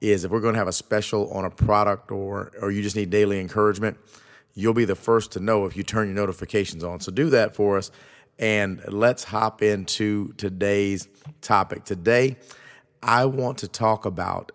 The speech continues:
an attitude of thanksgiving, an attitude of thanksgiving. As you know, as I've already described, this is my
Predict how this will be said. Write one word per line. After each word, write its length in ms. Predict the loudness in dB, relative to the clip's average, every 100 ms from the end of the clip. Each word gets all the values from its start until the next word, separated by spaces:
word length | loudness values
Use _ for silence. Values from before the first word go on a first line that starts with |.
| _ -8
an 240 | -6 -6 _ _
attitude 960 | 0 2 2 -2 -6 -6 -6 -8 -10 -16 _ _ _ _ _
of 460 | 0 4 4 2 -4 -18 _
thanksgiving, 760 | -2 0 -4 -6 -4 -4 -4
an 160 | -10 -12 -4
attitude 640 | 2 2 0 -2 -2 -2
of 80 | -4
thanksgiving. 960 | 0 0 -2 -12 -8 -2 -2 -2 -14 -18 -20 -20 -20 _
As 440 | -10 0 2 2 2
you 120 | -2
know, 420 | 0 0 0 -4 -10 -20 _ -4
as 160 | 0 2
I've 100 | 4
already 200 | 2 2
described, 580 | -4 0 2 2 0
this 160 | -4 -4
is 140 | -6 -10 -6
my 300 | -2 -2